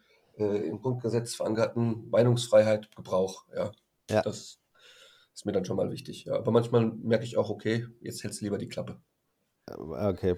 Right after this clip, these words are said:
Speaker 2: weil, ja, es könnte backfiren. Ja, ja, kenn ich.
Speaker 1: Ja, das könnte backfiren, ganz
Speaker 2: Man,
Speaker 1: genau,
Speaker 2: man
Speaker 1: ja.
Speaker 2: muss immer wissen, welche Kämpfe man führt und welche man, äh, vermeidet, ne?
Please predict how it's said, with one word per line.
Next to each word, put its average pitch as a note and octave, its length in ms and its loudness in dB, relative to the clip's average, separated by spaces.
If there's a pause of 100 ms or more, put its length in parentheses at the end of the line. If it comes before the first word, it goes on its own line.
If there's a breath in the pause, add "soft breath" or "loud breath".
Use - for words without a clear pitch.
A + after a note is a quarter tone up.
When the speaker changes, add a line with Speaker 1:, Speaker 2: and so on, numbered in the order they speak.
Speaker 2:
weil, F2 300 0
ja, E2+ 180 2
es F2+ 120 -2
könnte F2+ 240 0
backfiren. D#2+ 640 4
Ja, D#2+ 140 4
ja, E2 180 6
kenn D2+ 240 -2
ich. D2+ 80 2
Speaker 1:
Ja, B2 160 12
das A2 140 6
könnte A2+ 200 2
backfiren, - 400 0
ganz G#2+ 140 0
Speaker 2:
Man, G#2 120 2
Speaker 1:
genau, A2 120 0
Speaker 2:
man A2 200 2
Speaker 1:
ja. A#2 60 6
Speaker 2:
muss G#2+ 100 6
immer G#2+ 240 4
wissen, G#2+ 240 2
welche F#2 240 6
Kämpfe G2 320 2
man F#2 180 2
führt G2 280 0
und F#2+ 260 0
welche F#2 460 2
man, E2+ 360 2
äh, E2 260 4
vermeidet, E2 580 2
ne? E2 240 -2